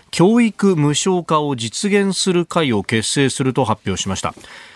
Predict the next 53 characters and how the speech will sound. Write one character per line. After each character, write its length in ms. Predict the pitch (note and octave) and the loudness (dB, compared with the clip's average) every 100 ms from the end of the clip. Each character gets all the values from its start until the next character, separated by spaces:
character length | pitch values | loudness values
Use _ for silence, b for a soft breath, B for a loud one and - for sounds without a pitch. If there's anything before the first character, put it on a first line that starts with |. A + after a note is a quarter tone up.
| B B | B B
前 140 | D3+ | -2
原 220 | D#3 D3+ | -2 -4
氏 100 | C3+ | -2
は 140 | D3+ C3 | 0 0
自 160 | A2+ | 0
民 200 | D3 G#3 F#3+ | 0 0 0
党 220 | G3 F3+ | 2 4
寄 120 | F3 | 2
り 80 | E3 | 2
の 140 | D#3+ | 0
党 260 | - D#3+ F3+ | 2 4 4
運 240 | F#3 E3 | 4 4
営 80 | C#3+ | 4
を 120 | A#2+ | 2
進 300 | A2 A2+ C3 | 0 -2 0
め 100 | C3 | 0
る 160 | B2 B2 | 0 0
玉 240 | E3 G3 | 0 0
木 120 | - | 0
雄 140 | D3+ D3 | 0 -2
一 180 | C3+ B2+ | -2 -2
郎 140 | A2 | 0
代 180 | A2+ A#2 | 0 -2
表 160 | A2 G#2 | -4 -4
に 80 | F#2 | -4
反 300 | - B2 A2+ | -4 -4 -2
発。 380 | A2 - G2+ F2 b b - | -6 -4 -10 -10 b b -4
今 100 | D#3 | 0
年 180 | A3 - | 0 0
九 100 | A#3+ | -2
月 200 | G#3+ - | 0 -2
の 100 | B2+ | -2
党 220 | G#3 G3+ | 0 0
の 100 | A#2+ | 0
代 200 | B2 C#3 | 0 -2
表 160 | D3+ C3+ | -4 -2
選 220 | B2+ A2+ | -2 -2
で 180 | A#2 A2+ B B | -2 -4 B B
非 380 | - A3+ G#3+ - | -2 0 0 -4
自 200 | B2+ D#3+ | -2 -2
民、 260 | D3+ A2 B2 | -2 -4 -8
非 260 | - G3+ | -12 -12
共 240 | - D#3+ F3 | -10 -10 -8
産 220 | F3+ E3+ | -8 -8
勢 220 | - E3+ | -4 -2
力 180 | C#3 B2 | -2 -2
の 120 | A2+ | -4
結 200 | - A2+ | -2 -4
集 220 | - D#3+ | -2 -2
を 160 | D3+ C3 | 0 -2
訴 240 | - F3 | -2 -2
え 80 | A#2+ | -2
て、 180 | F#2 | -6